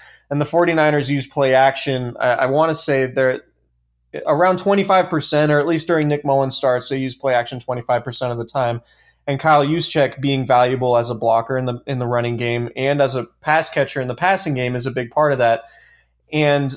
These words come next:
when you have somebody on the field sixty percent of the time, as Juszczyk is, he's a valuable piece of the offense, regardless of what other fullbacks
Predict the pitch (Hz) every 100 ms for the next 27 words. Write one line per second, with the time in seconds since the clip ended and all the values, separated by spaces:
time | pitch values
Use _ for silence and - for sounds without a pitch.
0 | - 143 143 151 156 151 175 190 - 190
1 | 180 165 156 151 135 - 160 147 131 123
2 | 151 - _ - - 151 - 151 147 143
3 | 135 123 - 147 143 127 120 175 175 143
4 | 120 - 180 156 123 127 - _ _ _
5 | _ _ _ _ - 196 185 156 165 185
6 | 196 175 147 180 170 143 139 135 135 107
7 | - 151 143 147 165 180 175 165 143 139
8 | 127 147 139 151 147 147 147 147 147 139
9 | 131 127 -